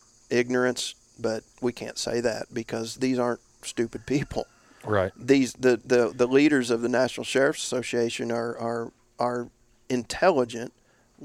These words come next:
Speaker 1: lifelong law enforcement guys that have seen just about everything you can see.
Speaker 2: Mm-hmm.
Speaker 1: But they, they've made a choice to be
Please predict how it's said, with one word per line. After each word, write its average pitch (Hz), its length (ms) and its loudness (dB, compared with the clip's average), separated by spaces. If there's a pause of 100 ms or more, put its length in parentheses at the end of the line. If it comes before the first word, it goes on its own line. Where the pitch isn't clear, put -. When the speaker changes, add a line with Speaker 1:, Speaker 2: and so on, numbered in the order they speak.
(180)
Speaker 1:
lifelong 120 840 4 (640)
law 135 240 8
enforcement 117 560 0
guys 127 580 2 (280)
that 127 160 4
have 117 140 6
seen 143 560 2 (520)
just 165 260 2
about 135 280 6
everything 135 440 4
you 135 120 -2
can 117 160 -10
see. 127 580 0
Speaker 2:
Mm-hmm. 110 320 -4 (360)
Speaker 1:
But 147 180 6
they, 160 200 4 (180)
they've 165 240 6
made 190 240 4
a 185 60 2
choice 180 580 0 (480)
to 143 100 6
be 147 420 4